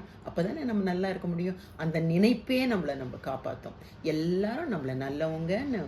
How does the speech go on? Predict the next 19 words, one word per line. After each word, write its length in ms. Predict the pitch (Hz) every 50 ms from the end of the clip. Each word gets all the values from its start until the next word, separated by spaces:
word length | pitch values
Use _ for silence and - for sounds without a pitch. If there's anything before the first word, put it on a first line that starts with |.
| - - - - - -
ஒரு 360 | 156 147 139 135 131 135 - - - - - 160
நிலைமைக்கு 640 | 165 175 185 190 202 202 190 175 - - - 151 139
நம்ம 280 | 131 127 127 127 - - - - - - - - - - -
கொண்டு 200 | - 170 175 175
வந்துக்கணும். 440 | 165 156 147 135 - 131 123 127 127
நம்ம 220 | 131 131 131 131 131
நம்மளை 220 | 131 131 135 139
சொல்ல 340 | 131 - - 151 165 180 175
வைக்கணும். 380 | 156 147 - - 170 - 208 - - - - - - - -
அதனால 340 | 135 131 139 160 185 214
அது 180 | - 147 147 143 - -
எங்க 460 | 175 175 180 180 175 165 151 156 156
ஆரம்பிக்குது? 420 | 165 160 165 165 180 165 214 302 - - - - - - -
ஸ்கூல்ல 440 | - - - - 151 139 131 127 127
தான். 140 | 143 151 - - - - - - - - -
அதனால 440 | - 135 135 131 135 147 359 392 415 427 - - - - - - - - - - -
டீச்சருங்களுக்கு 760 | 180 170 165 - 190 151 139 131 123 127 - - 190 285 - - - - - - -
மதிப்பு 320 | 131 127 123 - - 127
கொடுக்கணும் 640 | - - 131 127 - - 170 147 147 180 226 220